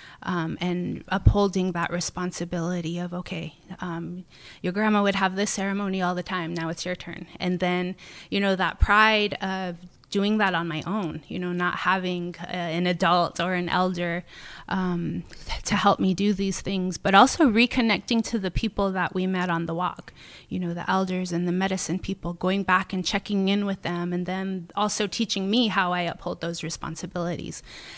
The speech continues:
And so that in itself was really what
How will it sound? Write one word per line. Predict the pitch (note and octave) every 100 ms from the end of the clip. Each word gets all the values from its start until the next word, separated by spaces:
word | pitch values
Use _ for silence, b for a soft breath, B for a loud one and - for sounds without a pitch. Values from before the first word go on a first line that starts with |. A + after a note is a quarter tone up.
| B
And | - F#3
so | G#3+ G3+
that | G3+ B3+ -
in | A3
itself | G3 F3+ - F#3 A#3
was | G3 F#3+ F#3
really | F#3 F#3+ F#3+ F#3+ F#3+
what | F3+ F3 F3 -